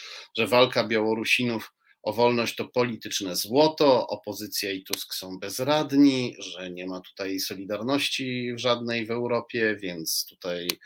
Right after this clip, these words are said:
mm, występując niby w obronie białoruskich demokratów, Polska,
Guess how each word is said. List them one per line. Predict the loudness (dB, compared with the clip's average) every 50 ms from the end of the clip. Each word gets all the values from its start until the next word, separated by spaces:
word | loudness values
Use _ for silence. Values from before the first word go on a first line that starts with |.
| -20 -20 -20 -18 -18 -18 -18 -18 _ -10
mm, | -8 -6 -4 -4 -4 -4 -6 -6 -6 -6 -8 -10 -10 -12 -14 -16 -18 -20 -20 -20 -20 -20 -20 -20 -20 _ _
występując | -10 -6 -4 -4 -2 -2 -2 -2 -2 0 0 0 0 0 0 0 0
niby | 0 0 -2 -2
w | -2 -4
obronie | -4 -4 -2 -2 -2 0 0 -2 -2
białoruskich | 0 0 -2 0 -2 -4 -4 -6 -6 -6 -8 -6 -8 -8 -4
demokratów, | -4 -2 -2 -2 -4 0 4 4 4 4 2 -2 -4 -4 -4 -6 -10 _
Polska, | -6 -4 -4 -2 -4 -6 -6 -6 -6 -6 -4 -4 -6 -8